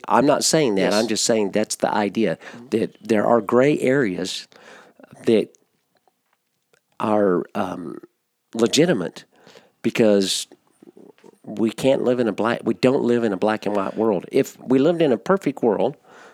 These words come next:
Speaker 1: nobody would lie and there would be no deception and you wouldn't hang the "Beware of Dogs" sign up and, and all the other things that we do that we legitimize, when in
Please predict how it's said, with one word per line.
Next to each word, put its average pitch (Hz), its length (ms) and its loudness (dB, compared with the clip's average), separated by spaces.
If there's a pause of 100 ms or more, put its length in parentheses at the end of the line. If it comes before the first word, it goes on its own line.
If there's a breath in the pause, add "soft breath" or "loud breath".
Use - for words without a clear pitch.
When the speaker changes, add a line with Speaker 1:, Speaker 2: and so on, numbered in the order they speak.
(120)
Speaker 1:
nobody 131 400 2
would 117 140 0
lie 95 260 2
and 120 100 -2
there 110 80 -2
would 117 160 0
be 147 140 0
no 143 120 0
deception 110 600 -4
and 110 120 -2
you 104 60 -2
wouldn't 120 220 0
hang 131 200 2
the 131 120 -2 (480 loud breath)
"Beware 123 280 6
of 139 100 0
Dogs" 113 320 4
sign 92 320 -2
up 98 240 0
and, 104 180 0 (640 loud breath)
and 107 400 -4
all 117 280 4
the 120 160 4
other 117 340 2 (460)
things 107 320 0
that 101 120 -4
we 104 160 -2
do 123 480 -2 (240)
that 107 200 -4
we 95 200 0
legitimize, 101 920 -2 (480 loud breath)
when 117 480 -2
in 120 220 0